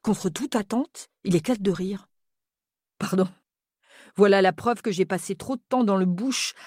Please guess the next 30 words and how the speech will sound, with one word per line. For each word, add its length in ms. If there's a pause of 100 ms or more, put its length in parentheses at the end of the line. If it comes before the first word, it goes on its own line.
(120)
à 120
observer 420
des 140
types 320
dont 140
la 100
conversation 640
se 100
résume 380
à 40
des 120
claquements 440
de 80
langue 240
pour 140
mener 240
leur 160
bétail. 480 (1120)
Vous 100
m'avez 240
accordé 380
quelques 300
mots, 260
j'imagine 460
que 100
je 60
dois 160
me 80
sentir 400
flattée. 420